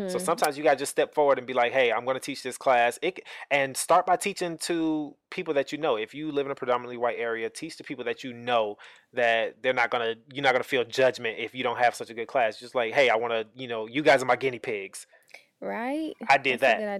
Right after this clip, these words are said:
Speaker 1: I
Speaker 2: idea.
Speaker 1: taught family
Speaker 2: Mm-hmm.
Speaker 1: members, I taught
Speaker 2: Yeah,
Speaker 1: friends
Speaker 2: me
Speaker 1: for
Speaker 2: too.
Speaker 1: free.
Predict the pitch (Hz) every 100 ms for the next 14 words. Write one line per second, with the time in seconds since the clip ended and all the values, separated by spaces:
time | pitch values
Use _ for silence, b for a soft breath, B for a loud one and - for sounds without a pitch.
0 | 135 131 139 139 - 127 120 196 175 151
1 | 151 151 147 151 139 123 135 110 - -
2 | 147 143 180 175 180 185 180 185 170